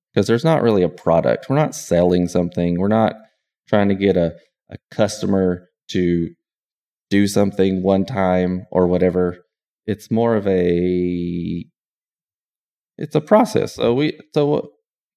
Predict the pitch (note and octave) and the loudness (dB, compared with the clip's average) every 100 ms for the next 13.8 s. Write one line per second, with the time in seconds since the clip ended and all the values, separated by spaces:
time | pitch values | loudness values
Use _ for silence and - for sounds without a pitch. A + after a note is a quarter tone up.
0 | _ - - - F#3+ A2+ - - - _ | _ -4 -4 0 -2 -2 -6 -14 -18 _
1 | - G#2+ A2 C#3 C3+ C#3+ D3 G#2 A2 A#2+ | -4 -2 0 -2 -2 -2 0 0 2 2
2 | A#2 B2 B2 B2 A#2+ A#2+ A#2+ B2+ C3+ C#3+ | 0 0 0 0 2 0 0 0 0 -4
3 | - G#2+ G#2+ A2+ A#2 A#2 A2+ A2+ A2 G#2 | -4 -2 2 2 2 2 2 2 2 2
4 | G#2+ G2+ G2+ - F2 - - G#2 A#2+ - | 0 0 0 0 -4 -4 -4 0 0 0
5 | E3+ F3+ E3+ E3 - _ _ _ _ - | 0 0 0 -2 -8 _ _ _ _ -4
6 | G2+ G#2+ A2 G#2+ G#2+ G#2 - A2+ A#2 A2+ | 0 2 2 2 0 -2 -2 0 2 2
7 | A2+ A2+ A2+ A2+ - _ _ _ _ _ | 2 2 0 -2 -8 _ _ _ _ _
8 | _ - G#2 G2+ G#2 G2 G2 C#3 D3 D3 | _ -2 0 0 0 -2 -2 -2 0 0
9 | D#3 D3+ C#3+ C#3 C#3 - G#2 G#2 G#2 G2+ | -2 0 -2 -2 -6 -6 0 2 2 0
10 | F2 G2+ G2+ G#2 G#2 G#2 - _ _ _ | 0 2 2 2 0 -2 -12 _ _ _
11 | _ _ _ _ _ _ - _ C3+ D3 | _ _ _ _ _ _ -20 _ 0 2
12 | D3+ C#3+ C#3+ C3+ D3 C#3+ C3+ C#3+ C#3 D3 | 2 2 2 2 0 0 0 0 0 -2
13 | C#3 C#3+ C3+ D3 D3 D3 D3 - | -2 -2 0 2 2 2 -2 -6